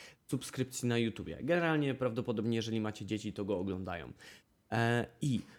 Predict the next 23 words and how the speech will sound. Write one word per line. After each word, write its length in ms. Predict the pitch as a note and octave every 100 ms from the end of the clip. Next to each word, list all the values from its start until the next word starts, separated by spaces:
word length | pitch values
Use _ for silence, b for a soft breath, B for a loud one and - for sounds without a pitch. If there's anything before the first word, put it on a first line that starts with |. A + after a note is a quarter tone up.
| B
taki 260 | F3+ - F#3
typowy 340 | D3+ C#3+ A#2+
prankster, 600 | A#2 G2 G2 - D#2+ F#2
nie? 240 | A2 C#3 - D3
Czy 140 | E3
prankster, 680 | C#3+ C3 C3 - - A#2+ A2+
czy, 280 | - A#2 G#2+
czy 120 | A#2
po 100 | A2
prostu, 640 | A#2+ G#2+ A2+ A2 G#2+ G#2 D#2 - -
nie 140 | - G#2+
wiem, 300 | F#2+ F#2 F#2
dałem 400 | - A2+ C3+ B2
dziesięć 280 | A#2 A#2+ A#2+
tysięcy 680 | - A#2+ A#2+ A2 A2 G#2+ G#2
złotych 520 | G#2 A2 A#2 A2 G#2+
mojemu 280 | G#2+ G#2 G2+
koledze, 400 | G#2 F2+ F2 -
nie? 180 | G2 G#2
Taki 220 | G#2 -
jak 100 | G2+
mister 300 | G2+ - G2+
Beast. 320 | F#2 F2+ -